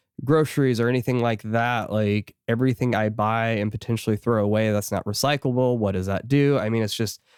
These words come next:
it's this whole laundry list of things of, I'm sitting here, I'm like, "What can I do?"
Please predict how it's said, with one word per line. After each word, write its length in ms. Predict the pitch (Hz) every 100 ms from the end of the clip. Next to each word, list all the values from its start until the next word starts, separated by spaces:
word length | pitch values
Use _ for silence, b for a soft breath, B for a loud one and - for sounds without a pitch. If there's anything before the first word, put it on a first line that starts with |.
| b
it's 160 | 123 120
this 140 | 117
whole 200 | 147 135
laundry 340 | 120 123 123 120
list 240 | 117 -
of 80 | 107
things 280 | 117 110 104
of, 180 | 101
I'm 160 | 107 110
sitting 260 | - 165 131
here, 120 | 120
I'm 100 | 117
like, 240 | 107 - _ _
"What 460 | 113 110 127 - -
can 180 | 127
I 160 | 110 95
do?" 320 | 92 104 92